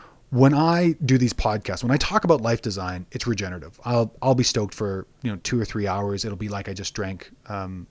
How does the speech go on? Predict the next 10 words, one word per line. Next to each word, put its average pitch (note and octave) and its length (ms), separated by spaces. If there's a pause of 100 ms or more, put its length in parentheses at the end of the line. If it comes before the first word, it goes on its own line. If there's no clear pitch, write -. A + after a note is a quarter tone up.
a G2+ 60
nice G#2 320
caffeinated F#2+ 720
tea. F2 340 (640)
It's - 140
something D3+ 260
that A2 140
feeds - 280
me. - 140 (840)
If C#3+ 240